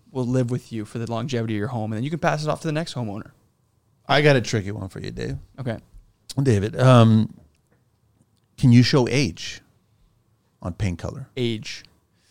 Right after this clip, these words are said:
Speaker 1: Light reflection, warmth, time of day, lumens, but age, we'd have to have a separate layer
Speaker 2: Okay.
Speaker 1: for an older paint.
Speaker 2: Yeah.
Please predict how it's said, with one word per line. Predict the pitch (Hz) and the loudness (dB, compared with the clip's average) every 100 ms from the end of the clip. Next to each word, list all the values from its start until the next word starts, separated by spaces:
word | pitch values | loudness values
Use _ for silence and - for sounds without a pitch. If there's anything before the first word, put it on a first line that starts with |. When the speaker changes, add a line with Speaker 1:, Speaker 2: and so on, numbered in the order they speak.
| _ _ _ _ _ _ _ | _ _ _ _ _ _ _
Speaker 1:
Light | 120 151 | -2 -2
reflection, | 165 151 156 151 - 165 170 - _ _ _ | 0 0 0 0 -2 -2 -6 -12 _ _ _
warmth, | 120 127 139 139 - - - _ _ _ _ _ _ | -8 0 0 0 -10 -20 -20 _ _ _ _ _ _
time | - 127 | -8 -6
of | 123 | -6
day, | 110 120 117 | -4 -4 -4
lumens, | 110 117 120 123 143 139 - | -4 -4 -4 -4 -4 -8 -8
but | 117 107 _ _ _ _ | -8 -8 _ _ _ _
age, | 127 131 156 135 | -8 -4 -2 -2
we'd | 123 | -2
have | 127 131 | -2 -4
to | |
have | 131 113 | -6 -4
a | |
separate | - - 120 - | -4 -2 -4 -6
layer | 120 110 107 139 190 - _ - | -8 -6 -4 -4 -6 -12 _ -10
Speaker 2:
Okay. | 110 85 92 _ | -6 -6 -8 _
Speaker 1:
for | - 123 | -6 -4
an | 113 - | -4 -4
older | 123 123 120 107 - _ | -4 -2 -4 -8 -12 _
paint. | - 120 104 - - _ | -10 -10 -10 -16 -20 _
Speaker 2:
Yeah. | - 92 | -4 -2